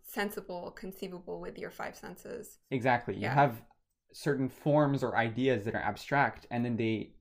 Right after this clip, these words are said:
Speaker 2: connect to many different, uh, particular representations of them in the world.
Speaker 1: Yeah.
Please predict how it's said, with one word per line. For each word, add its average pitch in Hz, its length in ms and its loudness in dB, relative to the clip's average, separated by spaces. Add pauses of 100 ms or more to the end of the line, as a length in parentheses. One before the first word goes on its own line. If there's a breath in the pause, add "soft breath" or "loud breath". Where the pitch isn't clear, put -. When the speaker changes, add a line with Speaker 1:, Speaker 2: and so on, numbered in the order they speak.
(100)
Speaker 2:
connect - 680 -2 (360)
to 123 120 -4
many 120 300 2
different, 117 720 -4
uh, 101 160 0
particular 127 680 -4
representations 110 840 -4
of 95 160 -6
them 95 240 -4
in 98 120 -6
the 95 80 -6
world. 101 420 -2
Speaker 1:
Yeah. 185 240 -2